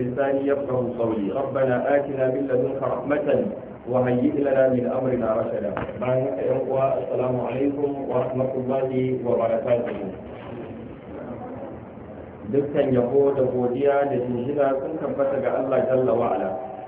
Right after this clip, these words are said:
wanda cikin hikimarsa da kaddarawarsa da gudanar da al'amuransa yadda ya so ya ga dama, shi ne ya nufi mu haɗu da juna a wannan yammaci mai tarin albarka na ranar Litinin,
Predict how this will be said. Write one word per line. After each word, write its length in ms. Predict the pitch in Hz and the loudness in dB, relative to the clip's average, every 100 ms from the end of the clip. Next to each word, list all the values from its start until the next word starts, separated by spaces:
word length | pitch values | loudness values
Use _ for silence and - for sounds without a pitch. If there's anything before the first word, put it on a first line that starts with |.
| - 104 | -12 -4
wanda 260 | 123 127 | 0 2
cikin 380 | 117 117 135 135 | 2 -2 -4 -4
hikimarsa 640 | 139 147 139 127 131 135 127 | -4 -2 2 2 2 0 0
da 60 | 123 | 0
kaddarawarsa 840 | 143 143 135 131 127 131 127 123 | 0 0 2 4 4 2 0 0
da 40 | 113 | -2
gudanar 340 | 127 135 139 143 | -2 -2 0 0
da 180 | 131 - | 0 0
al'amuransa 540 | - 147 147 139 127 | 0 0 2 2 0
yadda 240 | 127 131 120 | 0 0 0
ya 140 | 123 | -2
so 80 | 123 | -2
ya 160 | 127 123 | 0 2
ga 120 | 123 | 2
dama, 320 | 123 123 123 123 117 - - - - - | 4 4 4 2 -2 -8 -14 -16 -16 -6
shi 160 | 143 | 0
ne 160 | 135 127 | 4 4
ya 100 | 131 | 4
nufi 380 | 139 127 139 143 | 2 2 0 -2
mu 140 | 127 | -2
haɗu 180 | - - - | -2 -2 -2
da 80 | 131 | -2
juna 300 | 139 143 139 127 | 0 2 4 4
a 40 | |
wannan 340 | 127 143 139 123 | 2 2 0 0
yammaci 460 | 123 117 - 147 | 0 -2 -2 -4
mai 240 | 143 123 - | -2 0 0
tarin 400 | 139 139 131 120 | 2 2 2 -2
albarka 800 | 120 117 139 139 135 131 131 - - - - - 113 | -4 -2 -2 2 2 2 0 -8 -12 -18 -18 -12 0
na 160 | 127 | 2
ranar 640 | 139 143 143 143 143 143 143 - | 4 4 4 2 2 2 -2 -6
Litinin, 640 | 127 123 120 120 123 - | -4 -2 -2 0 0 -2